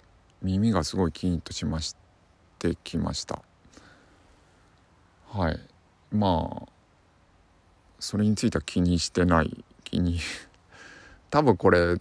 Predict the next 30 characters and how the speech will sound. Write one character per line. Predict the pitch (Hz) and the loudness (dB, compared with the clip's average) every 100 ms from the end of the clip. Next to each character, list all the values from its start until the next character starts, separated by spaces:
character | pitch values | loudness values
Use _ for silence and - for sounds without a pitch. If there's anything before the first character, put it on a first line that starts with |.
| - | 0
直 | 92 98 120 | 2 4 2
す | 87 | -2
方 | 76 71 | -4 -4
法 | 78 | 0
な | 80 92 | 2 2
い | |
と | 87 | 0
思 | - | -6
う | |
ん | - | -8
で | |
す | - | -8
よ | |
ね。 | - - - - - _ _ _ _ _ _ _ _ _ _ | -8 -8 -10 -16 -20 _ _ _ _ _ _ _ _ _ _
ま | - | 2
あ、 | - | 4
一 | - 135 | 4 4
年 | 104 78 | 4 4
経 | 104 | 0
っ | |
て | - - 80 | 0 -2 -2
る | 82 | -2
し、 | - - 82 - _ _ - - - - - - - - _ - | -4 -2 -2 -2 _ _ -12 -10 -8 -10 -10 -14 -18 -20 _ -12
こ | - 117 | 0 2
れ、 | 139 139 135 131 123 127 - _ | 4 4 4 2 2 -2 -8 _
今 | - 101 120 135 143 | -6 2 4 4 4
か | - 147 | 4 6
ら | 151 143 135 | 6 6 4
そ | - 117 | 2 4
の、 | 110 107 104 104 101 - | 6 6 4 4 2 0